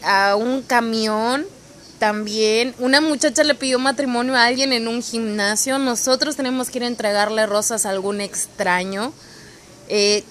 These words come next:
te enfrentabas con los temores más grandes, que es hablar con la gente desconocida. Pero ¿saben qué era lo bonito de esto? Que como alguien más te estaba diciendo que lo tenías que hacer porque iba pa' tu calificación, pues te animabas a hacerlo, porque de otra forma ni en pedo.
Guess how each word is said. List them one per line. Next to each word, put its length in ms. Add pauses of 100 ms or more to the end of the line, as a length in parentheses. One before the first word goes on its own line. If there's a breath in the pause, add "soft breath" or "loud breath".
te 80
enfrentabas 880
con 120
los 160
temores 380
más 320
grandes, 680
que 120
es 80
hablar 320
con 140
la 80
gente 340
desconocida. 800 (320 loud breath)
Pero 180
¿saben 240
qué 80
era 140
lo 100
bonito 340
de 140
esto? 320
Que 140
como 180
alguien 240
más 160
te 80
estaba 240
diciendo 320
que 80
lo 120
tenías 280
que 80
hacer 220
porque 240
iba 140
pa' 180
tu 100
calificación, 800
pues 240
te 160
animabas 480
a 40
hacerlo, 300
porque 240
de 80
otra 220
forma 340
ni 320
en 320
pedo. 460